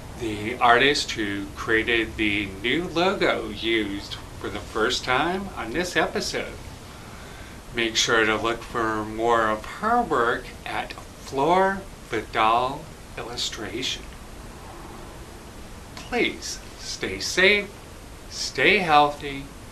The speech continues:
and keep your wonder alive. If you enjoyed this episode of Astronomy News with the Cosmic Companion, please download and share the episode on YouTube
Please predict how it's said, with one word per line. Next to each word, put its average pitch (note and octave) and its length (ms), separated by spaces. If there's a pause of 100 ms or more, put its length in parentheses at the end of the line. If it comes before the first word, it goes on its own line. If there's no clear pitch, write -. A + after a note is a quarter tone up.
(380)
and - 180
keep - 420
your A#2+ 100
wonder G#2 560
alive. G2+ 720 (1200)
If - 200
you G#2+ 140
enjoyed C#3+ 680
this D#3+ 260
episode G2 800 (180)
of F3+ 360
Astronomy G3 760
News G3 720
with C#3+ 300
the F3+ 80
Cosmic E3+ 480
Companion, F#3+ 680 (800)
please G#2 580
download F#3 720 (100)
and G#3 280
share G3+ 320
the E3+ 180
episode F3 840
on - 360 (240)
YouTube G3 800